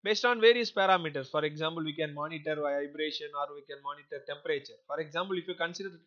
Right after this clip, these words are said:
temperature, then we have a safe limit of, uh, seventy degrees Celsius, and I am going to continuously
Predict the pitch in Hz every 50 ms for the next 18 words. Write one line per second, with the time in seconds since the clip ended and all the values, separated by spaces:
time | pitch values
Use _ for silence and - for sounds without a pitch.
0 | _ _ _ _ _ - 170 180 190 226 220 190 - 180 175 180 170 185 180 170
1 | 175 175 180 185 185 175 180 185 190 196 185 190 180 175 175 165 180 175 165 -
2 | - 143 135 135 - 165 175 185 180 175 170 156 151 151 151 139 - 135 131 127
3 | 120 - 117 107 107 - - _ _ _ _ _ _ _ _ _ _ - 180 180
4 | 185 185 185 208 214 220 190 214 180 175 170 170 190 202 226 226 214 190 196 226
5 | 226 208 170 160